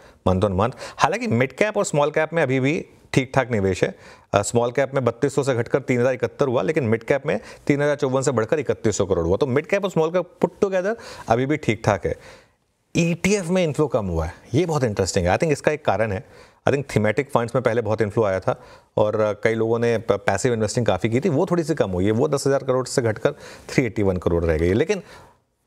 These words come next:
मैं जिस नंबर पे सबसे ज़्यादा तवज्जो देता हूँ, वो होती है एसआईपी, क्योंकि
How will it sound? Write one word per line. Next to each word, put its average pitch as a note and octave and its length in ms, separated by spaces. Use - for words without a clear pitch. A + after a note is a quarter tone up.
मैं D#3 300
जिस D#3 140
नंबर C3+ 200
पे C#3 80
सबसे B2 240
ज़्यादा C3+ 200
तवज्जो A2+ 300
देता A2 200
हूँ, A#2 80
वो A#2 100
होती B2 200
है G#2+ 60
एसआईपी, D#2+ 400
क्योंकि - 720